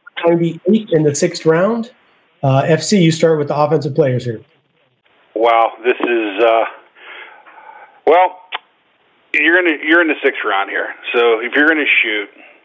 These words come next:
Speaker 2: I say shoot big. And I keep on hearing this talk that the Pittsburgh Steelers need a tackle. And, uh, this, everybody talks about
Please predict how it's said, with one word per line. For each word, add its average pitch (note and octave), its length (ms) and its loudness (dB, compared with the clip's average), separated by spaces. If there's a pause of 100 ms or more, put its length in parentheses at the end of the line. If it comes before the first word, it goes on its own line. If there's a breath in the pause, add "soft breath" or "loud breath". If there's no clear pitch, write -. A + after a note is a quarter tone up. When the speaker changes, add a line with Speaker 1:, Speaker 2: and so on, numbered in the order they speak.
(440 loud breath)
Speaker 2:
I A#2+ 160 2 (120)
say A2 260 -4 (420 loud breath)
shoot D3 380 0
big. G2+ 300 -2 (1080 loud breath)
And B2 220 2
I C3 80 4 (120)
keep D#3+ 160 0
on E3 140 4
hearing C#3+ 300 0
this C3 100 -4 (100)
talk B2 360 2
that G#2+ 120 -8
the - 100 -8
Pittsburgh B2+ 500 -2 (120)
Steelers A2+ 380 2 (720 loud breath)
need A2 300 -2
a G2+ 60 0
tackle. - 500 -2 (1200 loud breath)
And, B2+ 460 0 (100)
uh, C3+ 280 4 (380 loud breath)
this, D3 160 2 (560)
everybody C#3+ 380 0
talks B2 400 0 (100)
about A2 220 0